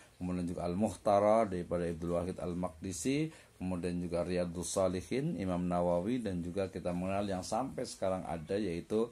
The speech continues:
eh, kitab, eh, Al-Arba'in An-Nawawiyah, ya. Ini kemarin, eh, Doktor Saiful Amin juga menulis tentang Arba'in An-Nawawiyah ini,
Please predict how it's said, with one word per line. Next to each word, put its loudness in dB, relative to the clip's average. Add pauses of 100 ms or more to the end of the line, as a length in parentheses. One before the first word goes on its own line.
(300)
eh, -2
kitab, 0
eh, -4 (100)
Al-Arba'in -2
An-Nawawiyah, -4
ya. -4 (360)
Ini -6
kemarin, 0
eh, -2
Doktor 0
Saiful -4
Amin -2
juga -2
menulis -2
tentang -2
Arba'in -4
An-Nawawiyah -4
ini, -6